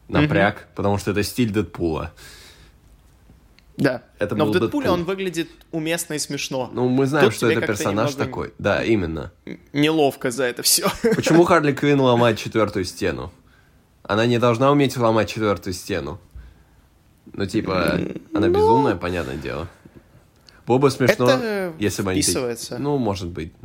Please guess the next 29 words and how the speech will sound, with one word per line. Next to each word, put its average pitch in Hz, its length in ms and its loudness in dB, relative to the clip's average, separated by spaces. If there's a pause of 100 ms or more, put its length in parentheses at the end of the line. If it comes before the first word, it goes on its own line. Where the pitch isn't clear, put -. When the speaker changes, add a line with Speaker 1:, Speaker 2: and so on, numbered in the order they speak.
(180)
Speaker 1:
наверное. 101 600 -2
Я 131 160 2
не 147 80 2
против, 170 440 2
но 113 380 2
после 127 320 -2
Дэдпула 120 560 0
это - 240 -6
вообще 98 280 -6
не 98 120 -4
может. 92 320 -6
Ни-, 104 160 -2
никто 127 420 0
не 127 160 4
имеет 110 280 0
права 107 240 0
так 98 160 -2
делать, 123 220 0
потому 104 220 0
что - 120 -10
будет 101 240 -2
сравнение 104 460 0
с 87 60 -10
Дэдпулом 98 580 0 (260)
бесконечное 90 720 -4
вообще. 82 440 -8 (1080)
Speaker 2:
Мгм. 170 340 4 (1080)
Да. 135 280 2 (960)
Э, 131 540 2